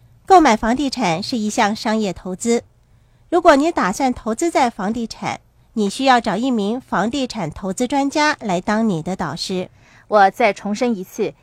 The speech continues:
Speaker 2: 你应该找一名已经成功的做了你想做的事情的人来当你的导师。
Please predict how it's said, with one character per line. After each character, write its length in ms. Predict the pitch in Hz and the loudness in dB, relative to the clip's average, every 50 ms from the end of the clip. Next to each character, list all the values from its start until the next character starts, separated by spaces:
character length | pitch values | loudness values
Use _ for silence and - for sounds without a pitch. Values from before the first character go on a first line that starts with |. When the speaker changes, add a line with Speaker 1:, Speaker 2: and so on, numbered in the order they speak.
| _ _ _ _ - | _ _ _ _ -2
Speaker 2:
你 180 | 226 233 254 | 0 0 2
应 100 | 294 339 | 2 2
该 200 | 339 392 349 349 | 2 2 2 2
找 200 | 349 - 196 170 | 2 2 0 0
一 120 | 196 226 233 | 2 -2 -2
名 340 | 214 190 180 180 185 208 - | -2 -2 -2 -4 -6 -8 -8
已 80 | 185 175 | -12 -10
经 220 | - 226 233 233 | -8 -6 -6 -6
成 280 | 233 - - 190 208 233 | -6 -6 -6 -6 -4 0
功 240 | 311 330 339 359 330 | 0 0 0 0 2
的 200 | 269 190 165 - - | 0 0 0 -2 -4
做 180 | - 247 233 | 0 2 2
了 160 | 208 190 180 | 4 4 2
你 160 | 180 180 196 226 | 0 0 -4 -6
想 260 | - 214 160 143 156 | -4 -6 -6 -6 -6
做 220 | - - 339 330 | -2 0 0 2
的 100 | 240 240 | 2 0
事 220 | 220 - - 262 233 | -6 -6 -8 -8 -6
情 180 | - - 196 | -6 -6 -6
的 140 | 185 185 180 | -4 -4 -6
人 300 | 170 160 156 156 185 202 | -4 -6 -6 -6 -8 -10
来 220 | - 185 175 175 180 | -8 -4 -4 -4 -2
当 200 | - 202 196 190 | -2 -4 -4 -4
你 80 | 160 147 | -4 -6
的 100 | 160 160 | -8 -10
导 160 | - 147 127 | -10 -12 -12
师。 300 | - - - - 190 - | -12 -12 -8 -6 -8 -8